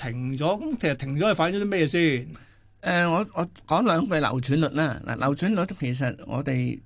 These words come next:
Speaker 2: 房-，住宅房地產流轉率咧，我哋就係，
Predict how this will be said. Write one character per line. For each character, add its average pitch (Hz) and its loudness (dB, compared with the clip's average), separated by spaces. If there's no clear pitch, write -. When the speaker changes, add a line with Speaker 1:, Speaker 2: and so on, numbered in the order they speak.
Speaker 2:
房-， 117 -2
住 143 4
宅 131 2
房 120 -2
地 123 0
產 131 4
流 110 2
轉 120 -2
率 120 2
咧， 120 0
我 120 0
哋 117 0
就 113 -2
係， 107 -2